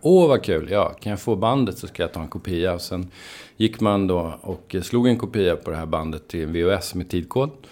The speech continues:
Och sen gav man, eh, V H S till trailerproducenterna och så gick man tillbaks med bandet så det inte försvann. Och sen så klippte de då en trailer på V H S.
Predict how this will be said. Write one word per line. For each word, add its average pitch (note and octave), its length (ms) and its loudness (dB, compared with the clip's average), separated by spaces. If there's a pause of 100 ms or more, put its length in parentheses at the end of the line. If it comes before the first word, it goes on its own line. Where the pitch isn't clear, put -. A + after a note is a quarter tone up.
(380)
Och F#2+ 120 -6
sen F#2 200 -4
gav F2+ 220 -2
man, D#2+ 360 -8
eh, F2 360 -10
V F2+ 100 -4
H D#2 100 -8
S - 260 -10
till E2+ 120 -10
trailerproducenterna A2 840 -2
och G#2 60 -6
så F#2+ 80 -10
gick E2 120 -8
man D#2+ 120 -6
tillbaks G#2+ 380 0
med A#2+ 100 -2
bandet A2+ 340 0
så - 80 -10
det F#2 100 -2
inte G2 180 -6
försvann. G2 500 -4
Och G2+ 140 -4
sen F#2+ 180 -4
så - 160 -10
klippte - 320 -4
de D#2+ 260 -4
då D#2+ 180 0
en D2+ 220 -4 (400)
trailer F2+ 380 0
på F2+ 400 -10
V D#2 120 -2
H F#2+ 80 4
S. - 280 -2